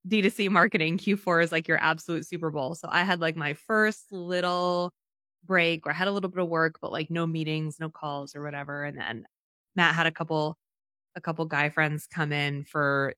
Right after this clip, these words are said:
uh, New Year's Eve weekend, which was really special and fun for them, like,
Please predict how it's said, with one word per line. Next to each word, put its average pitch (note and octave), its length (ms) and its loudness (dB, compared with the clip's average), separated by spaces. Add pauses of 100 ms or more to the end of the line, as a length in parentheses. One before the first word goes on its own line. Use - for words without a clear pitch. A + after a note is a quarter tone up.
uh, C#3+ 260 -4
New D#3 120 0
Year's D3 280 0
Eve C#3+ 180 -8
weekend, C#3+ 340 -14
which - 160 -20
was D3+ 120 -16
really D3+ 180 -4
special - 360 -8
and D#3+ 140 -6
fun E3 180 -4
for E3+ 140 -6
them, D3+ 180 -2
like, D3 160 -6